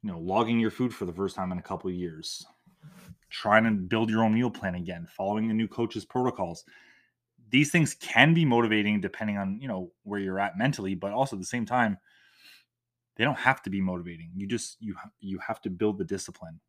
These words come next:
where these things will happen no matter what. To me, that's discipline. Discipline isn't, you know, restrictive, isn't cutting things out necessarily.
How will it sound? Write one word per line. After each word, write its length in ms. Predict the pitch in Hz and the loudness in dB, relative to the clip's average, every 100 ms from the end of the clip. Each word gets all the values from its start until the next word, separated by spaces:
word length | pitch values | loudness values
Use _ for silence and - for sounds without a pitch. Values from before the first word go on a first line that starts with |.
| _ | _
where 320 | 104 98 92 | -6 -4 -6
these 300 | 90 110 139 | -4 0 0
things 260 | - 131 120 | 2 2 2
will 220 | 104 113 | 2 2
happen 440 | - 110 - 156 113 | 2 0 2 2 2
no 120 | 101 | 2
matter 240 | 101 95 | 2 0
what. 340 | 90 87 92 - _ _ _ _ _ _ _ _ _ _ _ _ _ - | -2 -4 -6 -10 _ _ _ _ _ _ _ _ _ _ _ _ _ -6
To 120 | 117 | 0
me, 80 | 120 | 4
that's 240 | 123 - | 4 2
discipline. 460 | 104 95 92 90 87 | -4 -4 -8 -8 -4
Discipline 340 | 113 - 135 | -4 -2 0
isn't, 340 | 120 123 120 | 2 0 -2
you 120 | 104 110 | -4 -4
know, 60 | |
restrictive, 540 | 87 95 - 127 131 110 | -2 -4 -2 0 2 2
isn't 280 | 98 113 | 0 -2
cutting 280 | 104 117 117 | -2 0 0
things 220 | 123 123 | 0 0
out 120 | 110 107 | 0 -2
necessarily. 680 | 101 92 98 95 98 104 | -4 -6 -4 0 -2 -2